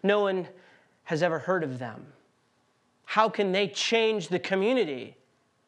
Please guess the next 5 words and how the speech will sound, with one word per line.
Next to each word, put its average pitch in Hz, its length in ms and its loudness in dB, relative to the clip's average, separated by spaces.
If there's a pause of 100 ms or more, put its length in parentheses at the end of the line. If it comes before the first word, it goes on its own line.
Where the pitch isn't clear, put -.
(560)
They're 143 100 -10
so 165 540 2 (400)
small 160 480 -2
and 127 100 -4
insignificant." 135 920 -8